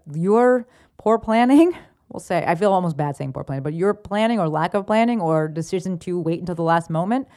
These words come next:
is not somebody else's emergency, right? It's not the universe's emergency now. So keep that in mind. If you're like, "Well, I want more time, need more time to do things," well, then you're gonna wanna start sooner and take action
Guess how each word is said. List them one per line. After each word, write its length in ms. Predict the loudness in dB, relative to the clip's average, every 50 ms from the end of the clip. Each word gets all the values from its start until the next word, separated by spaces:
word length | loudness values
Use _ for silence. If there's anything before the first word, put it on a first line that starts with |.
| -20 -20 -20 -20 _ _
is 180 | -4 -2 -2
not 260 | 0 0 0 0 0 -2
somebody 420 | -2 -2 0 0 2 0 0 0
else's 320 | 0 -2 -2 -4 -6 -4
emergency, 680 | -4 -4 -2 -2 -4 -4 -6 -8 -10 -10 -10 -14 -16 -16 -14
right? 100 | -12 -12
It's 160 | -12 -12 -8
not 160 | -6 -6 -6 -6
the 80 | -6
universe's 560 | -6 -4 -4 -4 -4 -4 -4 -6 -6 -8 -8
emergency 680 | -8 -6 -6 -6 -6 -8 -10 -12 -14 -14 -14 -12 -14 -12
now. 320 | -12 -12 -12 -14 -16 -16 -20 _ _ _ _ _ _ _
So 560 | -10 -2 2 4 4 4 4 2 -2 -4 -10 _ _ _
keep 380 | _ _ -10 -10 -10 -10 -10 -6
that 200 | -4 -4 -2 -2
in 120 | -2 -2
mind. 260 | -2 -2 -4 -4 -4 -6
If 120 | -8 -8
you're 80 | -6 -4
like, 180 | -4 -4 -4
"Well, 80 | -4 -4
I 100 | -2 -2
want 160 | -4 -6 -6
more 120 | -8 -10
time, 240 | -6 -4 -2 -2 -2
need 80 | -2 -2
more 120 | -4 -6
time 180 | -6 -6 -6 -6
to 40 | -4
do 160 | -2 -4 -4
things," 280 | -2 0 0 0 0 2
well, 300 | 6 6 8 8 6 4 -2
then 560 | -6 -4 -2 0 0 -2 -2 -4 -6 -8 -10 -14 _ _ _ _ _ _ _ _ _ _ _ _ _
you're 120 | -6 -2
gonna 240 | 0 0 0 0 -2
wanna 220 | -2 -4 -4 -4 -4
start 460 | -6 -4 -4 -4 -4 -4 -6 -8 _ _ _
sooner 300 | -20 -10 -8 -6 -6 -6
and 80 | -6 -6
take 220 | -6 -6 -6 -4
action 520 | -2 -4 -4 -4 -4 -6 -6 -6 -6 -6